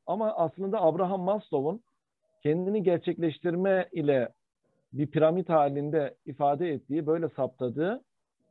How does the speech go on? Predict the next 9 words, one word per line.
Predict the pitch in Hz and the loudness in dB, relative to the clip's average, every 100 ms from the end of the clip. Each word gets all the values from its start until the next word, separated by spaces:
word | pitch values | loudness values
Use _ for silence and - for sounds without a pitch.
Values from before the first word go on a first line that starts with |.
| _ | _
ihtiyaçlar | 165 160 165 190 180 240 226 | -2 -2 2 2 2 0 2
hiyerarşisinin | 185 160 147 123 185 214 226 | 4 6 4 2 -6 -8 -6
en | 220 | -2
alttan | 180 143 - 196 202 156 | 2 2 0 -4 -4 -4
bir | 190 170 | -2 0
ve | 208 | -2
ikinci | 147 170 170 175 | -4 -6 -4 0
basamaklarını | 160 156 151 - 151 170 | 0 0 -4 0 0 0
ilgilendiren | 185 127 135 127 123 170 240 | -2 0 0 0 0 -2 -2